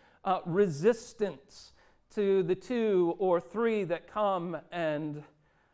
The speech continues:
uh, confront the individual, then verse seventeen,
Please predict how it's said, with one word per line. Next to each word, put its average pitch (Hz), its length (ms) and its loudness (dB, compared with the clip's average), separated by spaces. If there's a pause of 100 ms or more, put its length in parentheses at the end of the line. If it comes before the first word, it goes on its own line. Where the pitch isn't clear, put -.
(360)
uh, 143 200 -4
confront 214 600 -6
the 175 140 -2
individual, 147 640 -4
then 185 400 -4
verse 170 320 -6
seventeen, 170 920 -4